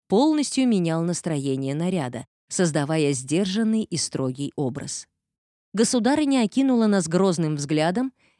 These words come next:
и без тени улыбки сказала: «Семья Сяо Юань-Ань не такая славная и знатная, как ваши, и я понимаю, почему вы не можете спокойно принять ее новое положение.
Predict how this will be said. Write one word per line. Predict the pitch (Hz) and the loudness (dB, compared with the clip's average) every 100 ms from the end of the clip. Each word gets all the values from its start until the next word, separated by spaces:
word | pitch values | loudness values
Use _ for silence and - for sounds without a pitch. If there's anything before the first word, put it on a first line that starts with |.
| - | 0
и | 240 | 2
без | 208 196 | 4 2
тени | - 240 214 | 2 4 4
улыбки | 190 175 196 - 247 | 4 4 2 0 -2
сказала: | - 233 180 165 123 123 - _ _ _ _ | 0 0 0 0 -2 -8 -18 _ _ _ _
«Семья | - - 214 208 208 233 | -4 2 4 6 6 4
Сяо | - 233 208 196 | 2 2 4 4
Юань-Ань | 190 180 185 180 180 - 185 185 220 233 | 4 4 4 4 2 0 0 2 4 4
не | 220 | 4
такая | 247 247 220 151 | 2 2 2 2
славная | 147 165 156 143 156 165 | 0 0 0 0 0 0
и | |
знатная, | 156 156 151 156 170 170 | 0 0 0 0 -2 0
как | 208 226 | -2 0
ваши, | 220 147 - 110 _ _ _ - | -2 -2 -6 -12 _ _ _ 2
и | |
я | 185 151 160 151 | 2 4 2 2
понимаю, | 185 208 247 262 185 147 | 2 4 4 2 2 2
почему | 131 165 - 143 143 | 2 0 0 0 0
вы | 147 170 | 0 2
не | 170 | 2
можете | 170 143 139 160 | 2 0 -2 -4
спокойно | - 147 - 160 151 | -4 -2 0 0 0
принять | - 156 143 135 - | 0 0 0 -4 -2
ее | 208 226 226 | 0 2 2
новое | 160 131 135 135 | 2 0 -2 -2
положение. | 151 160 175 170 123 123 | -2 -2 0 -2 -4 -10